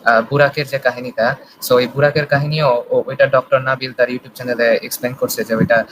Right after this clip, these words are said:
like, আম, আলোর গতিবেগের, আ, হযরত মুহাম্মদ সাল্লাল্লাহু আলাইহি সাল্লাম ট্রাভেল করছে, যার কারণে, আ, তার ক্ষেত্রে মানে, আ,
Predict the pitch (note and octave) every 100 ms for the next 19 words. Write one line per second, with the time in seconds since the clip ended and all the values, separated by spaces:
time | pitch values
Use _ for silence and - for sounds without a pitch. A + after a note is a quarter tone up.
0 | - - A2+ A2 G#2 - G#2+ G#2 G#2 G2+
1 | G2 - D3 C3 B2 C3 C3+ C#3 C3 C3
2 | C3 B2+ C3+ B2 B2+ B2+ - A#2 A#2 A2
3 | G#2 A#2+ C3 - C3 B2+ B2+ C3 C3 C3
4 | - D3 C#3 D3 D3 C3+ C#3+ D#3 - E3
5 | - A#2 B2 A#2+ A#2 - - - - A2
6 | G#2+ G#2 B2 B2 B2+ - A#2+ A2 - -
7 | A#2 G#2+ G2 G2 - - -